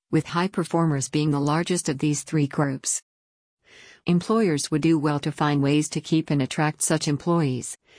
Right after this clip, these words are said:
either by continuing to allow for remote work, or by providing a hybrid option. If you want to continue working remotely, and your employer is not willing to allow you this opportunity, perhaps it's time to change jobs.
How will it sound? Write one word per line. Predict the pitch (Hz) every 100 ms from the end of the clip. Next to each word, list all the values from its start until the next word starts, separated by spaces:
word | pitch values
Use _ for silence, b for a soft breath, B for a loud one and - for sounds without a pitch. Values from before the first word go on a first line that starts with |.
| B B
either | - 165 151
by | 135 139
continuing | - 156 185 190 165 147
to | 151
allow | 147 143 147
for | - 143
remote | 147 147 165 -
work, | 143 127 117 - _ _
or | 170
by | 147 143
providing | 139 147 151 147 156
a |
hybrid | 139 147 151 151 139
option. | 135 147 - 127 123 - _ _ _ _ _
If | 180 208
you | 196
want | 196
to | 220
continue | 202 185 208 190 175
working | 165 175 156
remotely, | 147 143 147 143 131 127 127 _ b b b b
and | 180 180
your | 165
employer | 160 - 185 151
is | 135 127
not | 160 170 151
willing | 160 156 151
to | 151
allow | 143 143
you | 147 147
this | 143 143
opportunity, | 147 143 139 - 196 160 131 127 139 _
perhaps | - 165 160 -
it's | 160 -
time | - 160 143
to | 147
change | 139 151 151 -
jobs. | 151 131 127 -